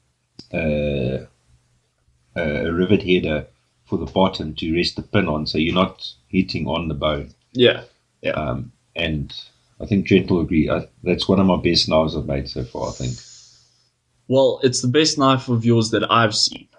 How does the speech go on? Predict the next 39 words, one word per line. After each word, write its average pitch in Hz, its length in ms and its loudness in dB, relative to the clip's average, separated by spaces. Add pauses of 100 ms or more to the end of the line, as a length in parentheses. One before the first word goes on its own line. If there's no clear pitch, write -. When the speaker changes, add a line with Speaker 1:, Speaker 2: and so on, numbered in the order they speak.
(200)
Speaker 1:
Mm. 82 260 -12 (340)
Speaker 2:
Yeah. 104 240 -2 (580)
I, 104 240 6 (100)
I 104 100 4
really 120 460 6
like 95 300 0
the 101 100 -2
style. 87 520 0
It 101 180 -4
looks, - 560 0 (120)
it 113 140 4
looks 113 300 0
mean 117 460 4
and 101 340 -4
elegant 98 500 0
at - 100 -20
the 101 80 -6
same 80 340 -2
time. 53 320 -12
It's - 200 -10
really, 98 340 2
really 85 280 -4
cool. - 280 -8 (920)
So, 95 680 2
yeah, 143 200 4
well 110 260 4
done 120 200 2
on 123 120 -2
that. - 260 -18 (100)
Really, 117 260 4
really 101 200 0
great 95 240 -2
job. - 260 -4 (220)
Speaker 1:
Yeah, 95 300 -2
and 92 140 -2
then 101 240 2
I've 92 360 0
also 120 360 0
got 101 420 0